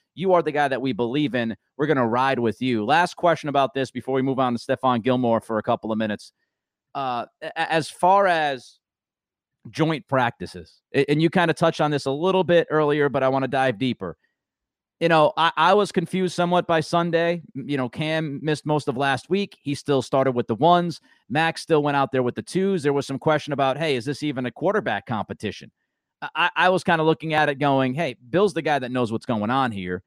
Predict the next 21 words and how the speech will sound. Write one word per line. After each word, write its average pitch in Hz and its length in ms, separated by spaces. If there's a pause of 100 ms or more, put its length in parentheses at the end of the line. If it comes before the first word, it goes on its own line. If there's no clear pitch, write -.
(380)
Uh, 127 420
I, 135 200
I 165 160
could 160 160
be 135 120
confused, 117 540
but 127 220 (320)
we'll 160 180
see 170 320
what 151 300 (280)
he, 156 580
you 156 140
know, 127 180
takes 170 360
from 151 220
the 143 60
joint 147 340
practices 143 540
versus 131 320
the 107 80
preseason. 143 640